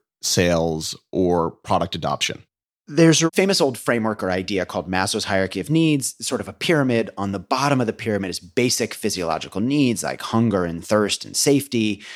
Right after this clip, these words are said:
Speaker 2: And at the top is self-actualization, kind of being a better version of yourself. And you can sort of move up this pyramid in various ways. And one of the things close to the top is identity. People care what group they're part of. People care what other people think about them. People care whether they have status.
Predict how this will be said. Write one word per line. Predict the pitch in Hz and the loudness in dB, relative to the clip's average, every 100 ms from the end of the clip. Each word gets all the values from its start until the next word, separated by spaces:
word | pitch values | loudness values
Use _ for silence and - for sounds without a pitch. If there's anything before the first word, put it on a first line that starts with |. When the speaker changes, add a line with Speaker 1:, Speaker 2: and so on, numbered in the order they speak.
| - - | -16 -10
Speaker 2:
And | 90 | -6
at | 85 | -4
the | |
top | 92 - 123 - | -2 0 0 0
is | 90 | -2
self-actualization, | - 120 107 82 90 - 76 120 147 - 104 90 | 2 2 2 -2 -4 -6 -4 0 2 2 -2 -6
kind | 87 85 | -8 -10
of | 82 | -4
being | 101 98 | -2 -2
a | |
better | 85 73 85 | -4 -4 -4
version | 78 78 76 69 | -4 -6 -8 -10
of | |
yourself. | 55 - 151 131 107 | -6 -2 2 2 0
And | 101 90 - - - - | -4 -8 -10 -18 -8 -2
you | |
can | 143 131 | 0 2
sort | 147 123 | 4 4
of | |
move | 107 117 131 120 | 4 4 4 2
up | 104 - | -2 -2
this | 95 - | -6 -6
pyramid | - 92 85 78 78 - | -6 -4 -4 -6 -6 -12
in | - 90 | -12 -8
various | 85 76 71 - | -4 -4 -4 -2
ways. | 87 78 80 | -2 -2 -2
And | 95 - | -2 2
one | 180 | 2
of | 180 | 2
the | 139 | 0
things | 117 110 | -2 -2
close | - - 214 | -4 -2 0
to | - | -2
the | 101 | -4
top | - 92 82 | -4 -2 -4
is | - 90 | -4 -4
identity. | 80 73 65 53 - - - | -4 -6 -8 -10 -16 -12 -4
People | 123 123 | 0 0
care | - 123 104 101 | 0 2 2 2
what | 95 90 - | 0 -4 -2
group | 123 147 139 | 0 0 0
they're | 113 | -4
part | - 110 95 | -2 -2 0
of. | 95 90 | -2 -6
People | - 123 107 | -6 -4 -4
care | - 107 92 85 | -2 -2 -2 -2
what | 76 | -6
other | 80 76 | -6 -8
people | - - - | -10 -12 -6
think | - 160 | -2 0
about | 131 113 101 95 | 2 0 0 -2
them. | 90 | -6
People | 85 - 98 | -6 -10 -8
care | - 98 90 | -4 -2 -2
whether | 82 76 | -4 -6
they | 67 | -10
have | 73 - | -8 -6
status. | - 185 160 131 110 - | -2 0 2 4 2 -2